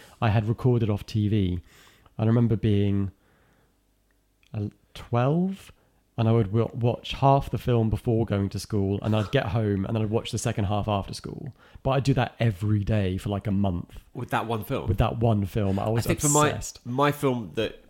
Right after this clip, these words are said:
Speaker 2: 'cause I think everyone has a film you become obsessed with as a kid, and mine was Hook.
Speaker 1: Ah, I did like Hook as well, yeah.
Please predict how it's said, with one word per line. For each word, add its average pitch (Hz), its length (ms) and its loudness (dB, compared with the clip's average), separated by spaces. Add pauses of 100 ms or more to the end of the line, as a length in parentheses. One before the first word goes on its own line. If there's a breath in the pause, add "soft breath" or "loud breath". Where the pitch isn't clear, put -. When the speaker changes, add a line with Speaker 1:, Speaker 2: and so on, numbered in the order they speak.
(160)
Speaker 2:
'cause - 180 -12
I 143 80 -4
think 175 160 -2
everyone 139 240 0
has 113 220 -2
a 110 40 -4
film 110 240 -4
you 98 100 -6
become 104 260 -8
obsessed 95 420 -8
with 85 220 -6 (1040 loud breath)
as 113 160 -6
a 95 60 -8
kid, 90 360 -6 (220)
and 110 160 -8
mine 135 340 -2
was 113 120 -6
Hook. - 540 -6 (320)
Speaker 1:
Ah, 170 520 0
I 120 100 4
did 185 160 0
like 123 200 -2
Hook 120 200 0
as 117 80 -2
well, 139 240 0
yeah. 135 220 0